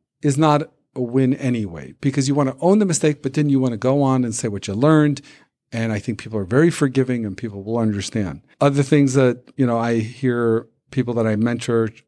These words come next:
you know, I try to tell them not to do is say things like, "That was the best decision at the time. It was a mistake, but it was the best decision.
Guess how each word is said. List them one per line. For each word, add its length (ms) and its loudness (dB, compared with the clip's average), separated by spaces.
you 80 -8
know, 220 -8
I 60 -6
try 200 0
to 180 -2
tell 140 -2
them 140 0
not 220 4
to 100 0
do 340 0
is 260 -2
say 380 -2
things 320 -2
like, 300 -4
"That 120 4
was 140 0
the 60 0
best 260 -2
decision 420 0
at 140 0
the 80 2
time. 460 0
It 60 -2
was 160 0
a 40 4
mistake, 440 2
but 180 2
it 80 2
was 140 2
the 60 -4
best 260 0
decision. 540 -6